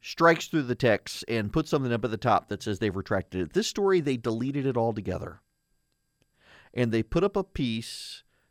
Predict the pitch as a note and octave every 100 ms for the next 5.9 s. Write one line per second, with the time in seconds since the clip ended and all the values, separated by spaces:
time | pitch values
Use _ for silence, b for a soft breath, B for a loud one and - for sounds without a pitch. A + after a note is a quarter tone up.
0 | - A2 - E3 F3 C#3 C#3 A#2 - A#2+
1 | A2 G2+ F#2+ B2+ A#2+ A#2+ A#2 A2+ G#2 G2+
2 | G2 F#2+ G#2 G2 F2+ - E2+ F2 E2 -
3 | - - _ _ _ _ _ _ _ _
4 | _ - A2 G2 - C3+ C#3 A2 A2 G#2+
5 | - G#2+ - - - F2 E2 - -